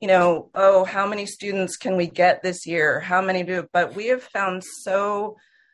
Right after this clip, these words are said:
many good things can happen with the smaller groups, you know, they're getting a lot of personal attention. Uh, and so I don't know that it's so much that we want to gr-, expand the program, like offer it all year long or,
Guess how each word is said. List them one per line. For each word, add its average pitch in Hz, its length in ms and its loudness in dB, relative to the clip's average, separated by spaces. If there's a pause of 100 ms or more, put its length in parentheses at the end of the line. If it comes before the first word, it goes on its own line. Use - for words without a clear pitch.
(300)
many 185 240 0
good 185 220 -4
things 175 240 -4
can 185 120 -6
happen 160 720 -4 (200)
with 165 280 -4
the 156 260 0
smaller 151 520 -4
groups, 262 640 -6
you 160 80 -10
know, 156 340 -2
they're 175 200 0
getting 156 320 -6
a 147 80 -6
lot 147 260 0
of 190 180 -8
personal 147 460 -10
attention. 180 800 -4 (100)
Uh, 147 300 2 (400)
and 175 180 -4
so 190 600 4
I 185 100 4
don't 247 320 0
know 254 140 2
that 220 120 0
it's 196 240 -10
so 202 120 -2
much 190 300 -4
that 180 200 -4
we 180 160 -4
want 175 300 0
to 165 220 -2 (180)
gr-, 170 300 -10
expand 190 500 -4
the 185 60 0
program, 185 340 0
like 165 240 -2
offer 151 340 0
it 156 160 -2
all 160 220 -2
year 156 240 -8
long 202 640 -4
or, 160 400 -2